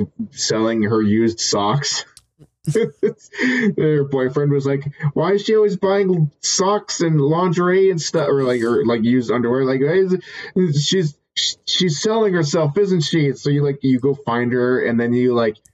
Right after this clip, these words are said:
"No, I'm not selling myself. I'm u-, selling this, but I don't want to. But the girl, the pop, most popular girl in school is making us do it." <laughs>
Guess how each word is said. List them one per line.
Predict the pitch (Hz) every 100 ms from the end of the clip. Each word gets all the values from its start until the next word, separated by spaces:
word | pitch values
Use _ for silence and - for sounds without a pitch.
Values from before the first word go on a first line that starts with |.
| _
"No, | 135 160 262 233
I'm | 202
not | 302 233
selling | - 190 180
myself. | 180 156 208 214
I'm | 214
u-, | 220 226 190
selling | 220 226 220
this, | 220 233 -
but | 165
I | 170 202
don't | 214 180
want | 165 233 175
to. | - 175 190
But | 165 175 - -
the | 165
girl, | 151 202 214
the | 165
pop, | 143 185 202
most | 196 185
popular | - 185 202 196 190
girl | 190 214 208
in | 156
school | - - 226 220 202
is | 156
making | 190 202 185
us | 190 151
do | 151 220 214
it." | 143 135 139
<laughs> | -